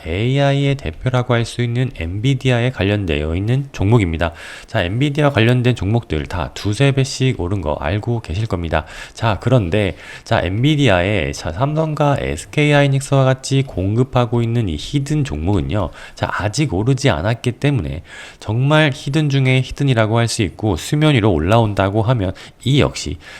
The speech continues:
자, 두 배에서 세 배는 무조건 올라가는 정말 히든 종목 중에 하나라고 말씀드릴 수 있습니다.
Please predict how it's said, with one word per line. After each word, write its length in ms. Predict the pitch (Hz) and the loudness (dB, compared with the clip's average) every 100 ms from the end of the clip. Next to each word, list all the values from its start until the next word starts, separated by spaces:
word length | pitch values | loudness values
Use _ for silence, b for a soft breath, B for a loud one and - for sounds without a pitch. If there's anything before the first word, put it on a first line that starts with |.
| - | -8
자, 220 | 78 67 | -6 -4
두 240 | - 101 | -4 -2
배에서 420 | 107 135 123 123 123 | 4 4 4 4 0
세 220 | - 151 | 0 0
배는 400 | 151 110 - 73 | 2 0 -2 -6
무조건 600 | 95 104 127 - 131 131 | -4 2 2 2 2 4
올라가는 500 | 92 95 107 80 78 - | 2 2 2 0 -4 -8
정말 420 | - 87 87 92 | -6 -2 -2 -2
히든 540 | - 151 139 147 143 | -2 0 2 2 2
종목 340 | 135 87 92 104 | -2 -2 -2 -4
중에 300 | - 80 78 | -4 -2 0
하나라고 480 | 87 123 110 78 73 | 0 2 2 2 2
말씀드릴 480 | 82 - 95 95 | 2 2 0 0
수 140 | 101 92 | 0 0
있습니다. 540 | 90 107 76 82 - | -2 -2 0 0 -2